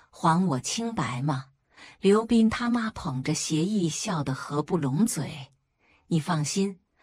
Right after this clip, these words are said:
只要你肯乖乖听话，我们会把视频下架的。”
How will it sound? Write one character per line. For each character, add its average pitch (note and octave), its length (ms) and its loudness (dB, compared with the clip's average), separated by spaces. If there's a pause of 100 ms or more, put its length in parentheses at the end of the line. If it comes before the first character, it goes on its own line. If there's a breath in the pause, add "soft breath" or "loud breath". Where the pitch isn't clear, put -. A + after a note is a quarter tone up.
(240 loud breath)
只 F3 180 4
要 F#3 180 4
你 E3+ 180 4
肯 C3+ 300 -2
乖 G3 240 2
乖 G3 200 2
听 G#3+ 300 -4
话， D#3 380 -4 (260 loud breath)
我 E3 140 2
们 D#3+ 180 2
会 F3+ 240 2
把 C3+ 240 -4
视 - 260 -2
频 C#3 280 -2
下 F#3 280 -4
架 C3 320 -4
的。” - 100 -12